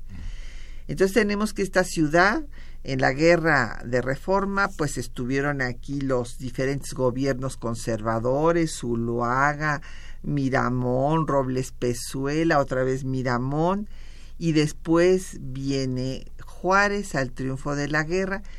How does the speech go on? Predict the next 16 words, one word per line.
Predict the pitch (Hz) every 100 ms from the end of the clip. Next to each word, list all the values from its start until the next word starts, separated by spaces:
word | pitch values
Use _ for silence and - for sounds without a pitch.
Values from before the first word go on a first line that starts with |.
| -
y | - 170
se | 160 147
tiene | - 180 185 175
que | - 165
volver | 156 151 147 156 156
a | 143
ir | 143 156
cuando | - 147 120 120
llegan | 120 135 147 156 135
los | 147 196 -
franceses, | - 196 196 208 196 185 190 202 - - - - - - - -
y | - 185
Juárez | 202 175 185 -
pues | 156
se | 147 135
irá, | 135 143 147